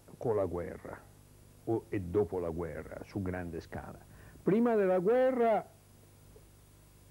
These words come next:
tutti i tentativi di interessare l'industria in America hanno più o meno fallito.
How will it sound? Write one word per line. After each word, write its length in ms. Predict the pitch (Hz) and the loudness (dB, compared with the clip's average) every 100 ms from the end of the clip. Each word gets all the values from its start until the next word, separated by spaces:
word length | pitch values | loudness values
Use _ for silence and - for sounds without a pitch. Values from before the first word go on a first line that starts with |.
| - - | -20 -8
tutti 320 | - 240 - | -2 -2 0
i 60 | 208 | -2
tentativi 680 | 208 175 180 160 180 151 135 | 0 0 -2 -4 -4 -2 -2
di 120 | 123 | -4
interessare 680 | 110 139 117 117 151 135 | -4 -2 -2 -2 -4 -4
l'industria 840 | 131 131 131 147 165 151 170 156 - | -2 -4 -2 0 0 0 0 2 0
in 160 | - 120 | -4 -2
America 760 | 120 143 170 156 156 135 - - | -2 -2 0 -2 0 -2 -4 -8
hanno 420 | 117 110 110 101 92 | -8 -6 -4 -6 -4
più 140 | 120 | -4
o 40 | |
meno 220 | 101 113 95 | -2 -4 -4
fallito. 580 | 107 90 90 78 - | -4 -4 -4 -6 -10